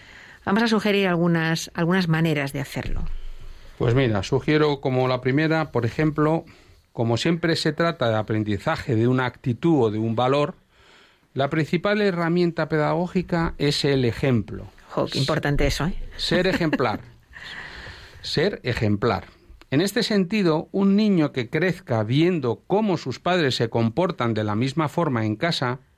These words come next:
Speaker 2: como en la calle, practicando en ambos escenarios los mismos valores,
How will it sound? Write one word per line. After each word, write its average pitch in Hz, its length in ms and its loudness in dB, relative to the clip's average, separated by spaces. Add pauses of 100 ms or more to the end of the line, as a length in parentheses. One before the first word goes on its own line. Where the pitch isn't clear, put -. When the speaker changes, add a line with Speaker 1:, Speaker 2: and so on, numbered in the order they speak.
Speaker 2:
como 101 180 -6
en 104 60 0
la 101 100 0
calle, 143 420 0 (520)
practicando 156 760 0
en 139 80 0
ambos 147 360 -2
escenarios 131 640 0
los 110 180 -4
mismos 147 320 2
valores, 165 580 0